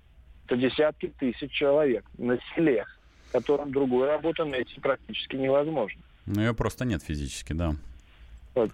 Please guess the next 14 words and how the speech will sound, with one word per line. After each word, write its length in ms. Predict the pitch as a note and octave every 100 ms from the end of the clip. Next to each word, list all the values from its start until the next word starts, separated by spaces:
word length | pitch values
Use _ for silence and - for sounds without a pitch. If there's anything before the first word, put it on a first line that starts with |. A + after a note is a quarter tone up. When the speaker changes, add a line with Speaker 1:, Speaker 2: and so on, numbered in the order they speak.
| -
Speaker 1:
поэтому 580 | C#3+ D3+ E3 D#3+ D#3+ E3+
это 340 | D#3+ D3 E3
реальная 420 | C#3 C#3 D3 E3+
трагедия, 600 | E3 D#3 B2 A#2 B2+ E3 F3
это 140 | D3
реальная 560 | B2 B2+ D3+ D#3 E3 D#3+ - -
глобальная 640 | B2+ C#3+ D3 - C3+ D3 D#3+
катастрофа 800 | C#3 C#3 B2+ - B2+ C3 - D#3
для 240 | C#3+ C3+
нашего, 460 | B2+ A#2 - C#3 C#3
э, 340 | C#3 C3+ C3
России. 420 | C#3+ - D3+ A#2
Это 140 | G#2+ -
серьезный 600 | - A#2+ C#3 E3+ E3+